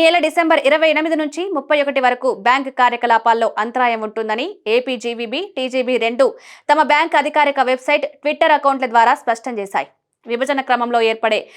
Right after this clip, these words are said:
సాంకేతిక సమస్యల కారణంగా అన్ని రకాల బ్యాంక్ సేవలు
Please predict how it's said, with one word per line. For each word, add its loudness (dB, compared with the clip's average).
సాంకేతిక 0
సమస్యల -2
కారణంగా 2
అన్ని 0
రకాల 2
బ్యాంక్ 0
సేవలు 0